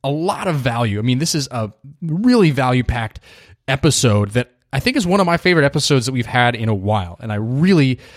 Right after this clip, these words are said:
uh, I really can't wait to share this with you. It's a little bit of a longer episode today, but I don't want you to miss a single minute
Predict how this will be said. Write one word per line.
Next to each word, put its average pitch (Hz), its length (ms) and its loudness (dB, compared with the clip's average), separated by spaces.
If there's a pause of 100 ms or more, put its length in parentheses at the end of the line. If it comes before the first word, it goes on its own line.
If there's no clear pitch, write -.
(140)
uh, 117 300 0
I 117 60 -6
really 147 240 2
can't 147 240 -6
wait 143 80 0
to 123 100 -2
share 131 180 0
this 120 140 -2
with 113 140 -2
you. 110 340 2 (260)
It's - 140 -2
a 170 60 4
little 269 160 2
bit 285 80 0
of 254 60 2
a - 20 0
longer 180 200 2
episode 123 380 0
today, 107 320 -2
but 113 200 -2
I 180 100 0
don't 240 120 2
want 226 140 -6
you 160 120 0
to 151 40 2
miss 156 400 0
a 123 80 -6
single 175 600 2
minute 139 360 2